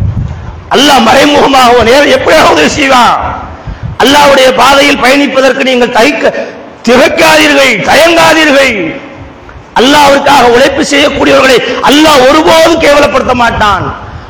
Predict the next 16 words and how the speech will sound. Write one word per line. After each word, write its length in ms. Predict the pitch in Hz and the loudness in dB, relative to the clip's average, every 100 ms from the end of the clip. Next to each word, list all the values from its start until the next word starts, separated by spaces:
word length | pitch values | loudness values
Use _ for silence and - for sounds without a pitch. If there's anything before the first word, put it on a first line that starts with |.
| - | -6
அல்லாஹ்வுடைய 520 | - 277 294 285 277 | -2 2 2 2 2
மார்க்கத்தை 640 | 247 247 302 - 302 277 240 | 2 2 0 0 -2 0 2
மேலோங்க 420 | 240 311 294 285 | 2 4 4 2
செய்வதற்காக 800 | 285 285 262 254 262 254 240 220 - - 156 | 0 0 0 0 2 2 2 2 0 -6 -2
நாம் 320 | 214 311 294 | 0 2 2
முன்னேறி 440 | 285 311 311 311 | 0 2 2 0
சென்றால் 640 | - 269 262 247 208 - - | 0 -2 2 2 0 -4 -2
அல்லாஹ் 500 | 226 311 320 302 269 | 0 2 2 2 2
நம்மை 360 | 262 302 285 | 0 0 0
கீழடங்க 640 | 277 277 - 403 381 349 359 | -2 -4 0 2 2 2 0
செய்ய 240 | 285 277 | -2 -2
மாட்டான். 340 | 240 226 202 196 | -2 -2 -2 -4
சகோதரர்களே, 480 | 170 165 151 139 | -4 -2 -4 -6
வாருங்கள். 600 | 127 170 185 156 123 101 - - - - - - - - - - - - - - - - 101 - - - - - - - - - - - | -2 0 0 -2 -6 -10 -14 -20 -20 -18 -16 -16 -10 -10 -12 -20 -20 -20 -20 -20 -18 -16 -18 -18 -20 -20 -20 -20 -20 -20 -20 -20 -20 -8
ஏன் 260 | 180 285 226 | -2 0 2
தயங்குறோம்? 520 | 214 202 156 113 | 0 0 -4 -6